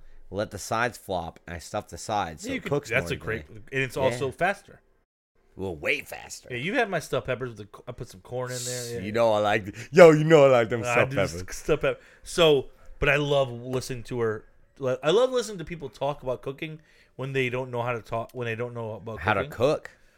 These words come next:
Speaker 2: So
Speaker 1: People will cook, like, a bag of Uncle Ben's ready to go. Ro-,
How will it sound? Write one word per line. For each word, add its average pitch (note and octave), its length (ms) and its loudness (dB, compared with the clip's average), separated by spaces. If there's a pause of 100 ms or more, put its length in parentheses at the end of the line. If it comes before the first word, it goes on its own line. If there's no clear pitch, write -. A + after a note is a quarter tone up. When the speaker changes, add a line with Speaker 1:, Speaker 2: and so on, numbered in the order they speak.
(380)
Speaker 2:
So - 240 -10
Speaker 1:
People G3+ 260 4
will A3 120 10
cook, E3+ 320 4
like, D3 180 -2
a A#2+ 80 -2
bag A2 440 -6
of G2+ 120 -8
Uncle G#2 300 -6
Ben's F#2+ 400 -10
ready F#2 260 -4
to F2+ 60 -8
go. F2 180 -8
Ro-, E2+ 180 -12